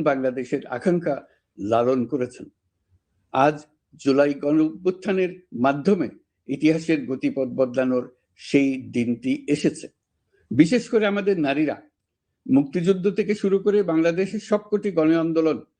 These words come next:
পরিবার থেকে রাষ্ট্র, সবখানেই শক্তি হয়ে দাঁড়িয়েছেন।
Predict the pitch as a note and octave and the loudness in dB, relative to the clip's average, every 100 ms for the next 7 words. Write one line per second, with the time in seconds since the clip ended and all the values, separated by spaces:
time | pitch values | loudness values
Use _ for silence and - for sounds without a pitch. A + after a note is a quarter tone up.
0 | _ _ _ - D#3 E3+ F3 F3 F#3 F#3 | _ _ _ 0 2 4 0 -2 -4 -2
1 | D3+ C#3+ - A#2 - _ _ _ - F3+ | -2 -2 -4 -6 -8 _ _ _ 0 2
2 | G3 G3+ F#3 F3 D#3+ E3 C#3+ C#3+ C#3+ B2+ | 2 -2 -2 -2 -2 0 -2 0 0 -2
3 | B2 A#2+ - | -2 -6 -8